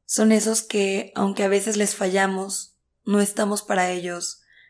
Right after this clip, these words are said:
los regañamos. Ahí están, incondicionales, al frente de tu vida, para apoyarte, para estar, para amarte sin condiciones.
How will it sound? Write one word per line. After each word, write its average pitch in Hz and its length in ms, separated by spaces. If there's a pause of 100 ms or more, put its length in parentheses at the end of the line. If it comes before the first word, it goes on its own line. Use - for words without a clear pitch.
(200)
los 190 120
regañamos. 185 960 (1600)
Ahí 214 180
están, 233 480 (880)
incondicionales, 214 1400 (380)
al 196 160
frente 214 420
de 208 120
tu 202 200
vida, 190 540 (720)
para 202 180
apoyarte, 196 600
para 196 240
estar, 196 640 (120)
para 202 180
amarte 202 500
sin 220 200
condiciones. 196 880